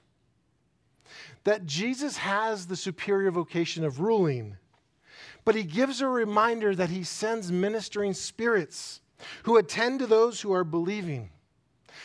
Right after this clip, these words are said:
to encourage them in the word, especially, specifically, as we talk about the o-, original audience,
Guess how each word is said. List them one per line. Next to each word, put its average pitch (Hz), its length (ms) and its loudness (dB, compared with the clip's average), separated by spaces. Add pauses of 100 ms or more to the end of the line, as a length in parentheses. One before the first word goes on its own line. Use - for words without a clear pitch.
to 220 180 0
encourage 226 760 -2
them 151 260 0
in 160 100 -4
the 165 80 -2
word, 180 440 4 (1600)
especially, 123 680 -8
specifically, 170 600 -4
as 139 120 -4
we 143 80 -8
talk 208 260 -6
about 160 280 0
the 147 100 -4
o-, 170 240 -2
original 180 340 -2
audience, 175 460 0